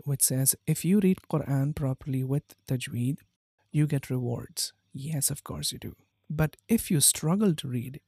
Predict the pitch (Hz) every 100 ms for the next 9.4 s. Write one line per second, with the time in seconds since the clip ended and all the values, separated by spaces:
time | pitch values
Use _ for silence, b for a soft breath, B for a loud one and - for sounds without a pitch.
0 | _ _ _ 156 151 143 - - 180 202
1 | 160 147 180 143 - _ _ _ _ _
2 | _ _ 151 143 - 135 151 160 - 135
3 | - 131 131 180 226 _ _ _ _ _
4 | _ _ 139 135 - - 147 139 135 127
5 | 127 120 - - - _ _ _ _ _
6 | _ _ _ _ _ - 151 135 147 220
7 | 196 135 131 123 101 - _ _ _ _
8 | _ _ 156 175 170 147 139 127 120 -
9 | - 127 131 143